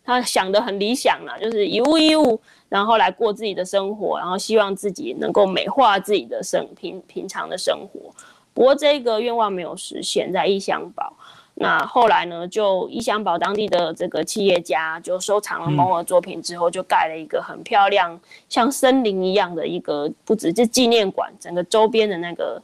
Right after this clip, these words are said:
Speaker 1: 庭院都非常漂亮，异乡堡的纪念馆。那在金泽这边的汤涌温泉呢，为什么会在这里有一个馆呢？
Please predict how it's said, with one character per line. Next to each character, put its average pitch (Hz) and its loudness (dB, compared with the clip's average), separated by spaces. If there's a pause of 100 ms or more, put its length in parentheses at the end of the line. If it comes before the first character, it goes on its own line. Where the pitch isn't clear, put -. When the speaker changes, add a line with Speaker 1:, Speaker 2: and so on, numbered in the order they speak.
(360)
Speaker 1:
庭 180 0
院 196 4
都 180 -2
非 185 -2
常 165 -4
漂 - -2
亮， - -6 (120)
异 208 0
乡 196 0
堡 196 2
的 - -4
纪 - -6
念 - -6
馆。 - -6 (680)
那 320 4
在 359 2
金 349 -2
泽 247 4
这 262 2
边 262 0
的 226 0
汤 233 0
涌 175 -2
温 185 0
泉 165 -4
呢， 165 -2
为 220 6
什 277 -2
么 175 -6
会 202 -2
在 196 0
这 190 4
里 165 -2
有 123 -12
一 156 -10
个 - -2
馆 - -4
呢？ - -20